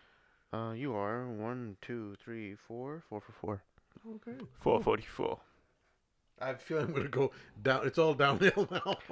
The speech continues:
Speaker 1: No, you know, you know how to eat.
Speaker 2: No, I'm just putting my mind in the, you know, thought of a connoisseur, a
Speaker 1: Are
Speaker 2: food
Speaker 1: you
Speaker 2: connoisseur.
Speaker 1: salivating right now?
Speaker 2: Not really.
Speaker 1: Okay. Ready?
Speaker 2: Yeah.
Speaker 1: Melted chocolate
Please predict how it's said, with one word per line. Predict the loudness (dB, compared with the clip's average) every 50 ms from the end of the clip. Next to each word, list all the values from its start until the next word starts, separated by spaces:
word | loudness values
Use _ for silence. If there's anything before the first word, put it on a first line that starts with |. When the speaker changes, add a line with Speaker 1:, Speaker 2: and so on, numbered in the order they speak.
| -8 -8 -8 -12 -16 -20 -20 -20 -20 -20 -20 -20 -12 -6 -2
Speaker 1:
No, | 2 4
you | 6 6 8 10
know, | 12 12 12 12
you | 10 10 8 8
know | 10 12 12 12
how | 12 10
to | 10 8
eat. | 4 4 -2 -4 _ -16 -20 -16 -14 -14 -14 -14 -14 -16 -18 -20 -20 -20 -20 -20 _ _
Speaker 2:
No, | 2 4 6 6
I'm | 8 6 4 4
just | 2 -2 -2 -2 -6 _ _ _ _ _
putting | 8 8 8 6 4
my | 4 4
mind | 4 4 4 4 4 4 2 2
in | 0 4 6
the, | 8 10 10 10 10 8 8
you | 6
know, | 4 2 0
thought | 0 -2 0 2 4 6
of | 6 6 4
a | 4 2 0 _ _ -20 -10
connoisseur, | -2 0 2 2 2 0 -4 -4 -4 0 0 2
a | 2
Speaker 1:
Are | 2 4
Speaker 2:
food | 4
Speaker 1:
you | 4 4
Speaker 2:
connoisseur. | 4 6 10 12
Speaker 1:
salivating | 12 12 12 12 8 6 4 2 0
right | -2 -2 -4 -4 -4
now? | -4 -6 -6 -8 -12 _ _ _ -12
Speaker 2:
Not | -6 -4 -2 0
really. | 0 0 0 0 -2 -4 -8 -10 _ -20 -18 -16
Speaker 1:
Okay. | -12 -12 -12 -12 -12 _ _ _ _ -20 -20 -20 -20 -20 -20 -20 _ _ _ _ _ _ _ _ _ _
Ready? | 2 6 8 8 8 6 2 -6 -20 -20 -20 -20 -16 -6
Speaker 2:
Yeah. | -2 0 0 2 0 -2 -6 -8 -20 _ _ -20 -20 -20 -20 -20 -20 _ -4
Speaker 1:
Melted | 2 8 10 10 10 10 8 6 4 4 4 2
chocolate | 0 4 6 6 6 4 4 4 6 6 6